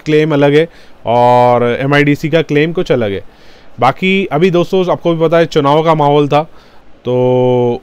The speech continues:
उसके ऊपर भी बहुत सारी चीज़ें आई थी। जो, अ, उद्धव ठाकरे साहब ने उनको, मतलब, उन्होंने एक मुद्दा उठाया था कि ये मैं आपको पढ़ के बता दूँ, "The fresh political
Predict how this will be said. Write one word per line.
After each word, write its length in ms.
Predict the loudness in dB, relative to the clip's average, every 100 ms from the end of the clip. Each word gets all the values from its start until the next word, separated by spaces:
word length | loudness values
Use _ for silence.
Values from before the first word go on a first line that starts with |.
| -8
उसके 280 | -8 0 2
ऊपर 320 | 4 2 2
भी 120 | 2
बहुत 280 | 2 0 2
सारी 240 | 0 -2
चीज़ें 280 | -2 -2 0
आई 160 | 0 -2
थी। 200 | -6 -8 -14 -20 -20 -12
जो, 440 | -10 -6 -4 -4 -6 -18 -20 -20 -20 -18 -6
अ, 380 | -2 0 -2 -4 -8 -12 -6
उद्धव 340 | 0 0 0 -10 -4
ठाकरे 260 | -2 0 0
साहब 260 | 2 2
ने 100 | 0
उनको, 440 | 0 2 2 4 2
मतलब, 280 | 0 0
उन्होंने 480 | 0 -2 -2 0 0
एक 140 | -2 -4
मुद्दा 260 | 0 2
उठाया 340 | 2 2 2 2
था 160 | 0 -2 -10 -20 -20 -14 -6
कि 60 |
ये 300 | -2 2 2
मैं 120 | 2
आपको 140 | 0 0
पढ़ 140 | -2
के 80 | -2
बता 220 | 0 0
दूँ, 120 | 0
"The 140 | -2 -2
fresh 340 | 0 0 2 0
political 460 | 0 0 0 -2